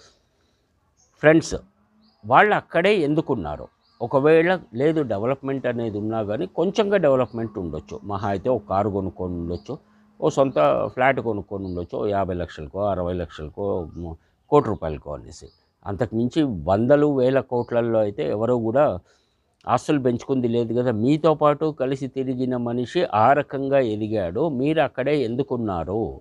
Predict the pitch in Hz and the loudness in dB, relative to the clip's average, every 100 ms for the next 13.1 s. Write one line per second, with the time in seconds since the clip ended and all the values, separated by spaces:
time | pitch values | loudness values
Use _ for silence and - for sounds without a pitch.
0 | _ 107 143 131 - 107 101 127 123 107 | _ -4 0 0 -2 -2 2 4 4 4
1 | 117 113 101 87 80 80 98 95 - _ | 2 -2 -4 -8 -10 -6 -6 -6 -10 _
2 | _ _ _ _ _ _ _ _ _ _ | _ _ _ _ _ _ _ _ _ _
3 | - 95 101 87 85 101 87 - 113 113 | -4 2 2 2 -2 -4 -4 -2 0 0
4 | 110 107 104 101 95 92 92 98 104 107 | 2 2 0 0 -2 -4 -6 -6 -2 0
5 | 101 92 87 87 95 98 107 104 98 95 | 0 -2 -4 -4 -4 -4 -2 0 0 0
6 | 95 90 113 113 95 90 104 98 92 87 | -2 -4 -4 -2 -2 -4 -4 -2 -2 -2
7 | - 117 110 110 110 104 87 87 107 87 | -6 -4 -2 -2 -2 -2 -2 -2 -2 -2
8 | 87 104 104 104 101 95 95 87 90 117 | -6 -2 -2 -2 -2 -2 -2 -4 -6 -6
9 | 104 87 85 87 82 90 101 98 101 95 | -6 -6 -10 -8 -8 -6 -6 -2 -2 -2
10 | 87 90 - 110 - 101 98 95 92 90 | -4 -6 -8 -12 -6 -4 -2 -2 -4 -6
11 | 90 92 95 98 92 85 87 - 98 92 | -6 -2 -2 -2 -2 -4 -6 -6 -6 -4
12 | 95 98 98 95 92 90 85 85 85 113 | -4 -4 -4 -2 -4 -4 -4 -4 -6 -10